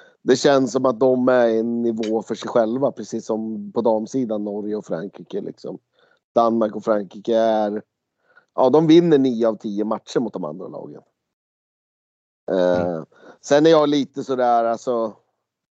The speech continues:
Speaker 1: när, när man tänker efter matchen, alltså, hur jävla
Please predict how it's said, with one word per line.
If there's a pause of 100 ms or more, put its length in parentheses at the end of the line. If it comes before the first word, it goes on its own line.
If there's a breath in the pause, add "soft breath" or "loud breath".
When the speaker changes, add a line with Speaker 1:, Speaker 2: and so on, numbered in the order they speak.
(200)
Speaker 1:
när,
när
man
tänker
efter
matchen,
alltså, (760)
hur
jävla